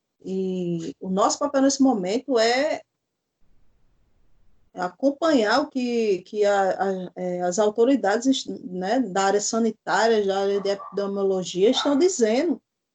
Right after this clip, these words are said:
porque é difícil o que vem acontecendo. Existem pessoas morrendo a cada um minuto. Eu vi há pouco tempo, ontem a cada um minuto morreu muita gente, né?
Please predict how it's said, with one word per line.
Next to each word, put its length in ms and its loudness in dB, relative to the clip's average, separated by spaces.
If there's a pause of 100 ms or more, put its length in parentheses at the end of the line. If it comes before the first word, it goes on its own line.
(140)
porque 720 -6 (1200)
é 100 2
difícil 580 0
o 20 -2
que 80 -2
vem 120 0
acontecendo. 640 -4 (460)
Existem 320 0
pessoas 320 2
morrendo 540 4
a 100 0
cada 240 2
um 100 -2
minuto. 440 0
Eu 40 -2
vi 220 -4
há 100 0 (140)
pouco 300 -4 (100)
tempo, 340 -4 (160)
ontem 360 2
a 80 0
cada 280 0
um 160 -2
minuto 400 -2
morreu 380 -2
muita 560 2
gente, 580 -4 (640)
né? 220 -14